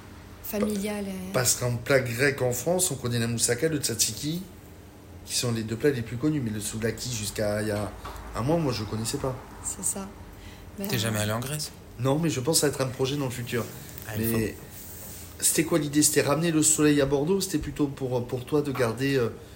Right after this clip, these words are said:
Speaker 2: ta, ta, l'amour de la cuisine grecque et la ramener à Bordeaux ?
Speaker 3: C'était, c'était surtout ça,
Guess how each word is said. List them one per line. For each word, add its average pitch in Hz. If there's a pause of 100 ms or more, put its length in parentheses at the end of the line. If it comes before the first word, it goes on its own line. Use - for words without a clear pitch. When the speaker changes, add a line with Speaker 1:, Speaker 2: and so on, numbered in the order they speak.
(320)
Speaker 2:
ta, 120
ta, 117 (400)
l'amour 143
de 135
la 127
cuisine 123
grecque 143
et 139
la 110
ramener 127
à 107
Bordeaux ? 104 (640)
Speaker 3:
C'était, 107
c'était 104
surtout 110
ça, 110